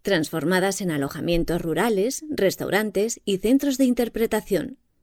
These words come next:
Ya sea a pie, a caballo o en bicicleta, recorrer la Vía Verde de la Sierra supone adentrarse en un territorio de importancia histórica, hermosos paisajes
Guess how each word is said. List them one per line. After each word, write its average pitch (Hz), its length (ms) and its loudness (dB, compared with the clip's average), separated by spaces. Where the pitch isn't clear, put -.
Ya 196 300 6
sea 190 240 0
a 156 100 -2
pie, 180 380 2
a - 160 -10
caballo 185 460 0
o 180 100 8
en 180 100 4
bicicleta, 180 640 0
recorrer 208 500 2
la 214 140 2
Vía 214 180 2
Verde 196 320 2
de 165 100 2
la 156 140 -2
Sierra 220 540 -2
supone 277 440 4
adentrarse 208 600 0
en 196 100 0
un 196 140 0
territorio 185 500 2
de 202 80 2
importancia 180 640 0
histórica, 170 600 -2
hermosos 170 580 -2
paisajes 220 640 -2